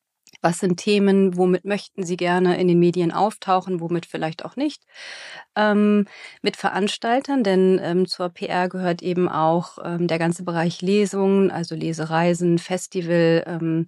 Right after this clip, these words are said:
Festivalauftritte, Buchpremieren. Also eine vielfältige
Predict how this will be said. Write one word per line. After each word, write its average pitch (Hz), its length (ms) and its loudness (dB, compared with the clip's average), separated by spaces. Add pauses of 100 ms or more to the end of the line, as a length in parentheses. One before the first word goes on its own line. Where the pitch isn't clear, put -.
(680)
Festivalauftritte, 175 1400 -2
Buchpremieren. 175 1080 2 (920)
Also 190 220 2
eine 202 160 4
vielfältige 208 1080 0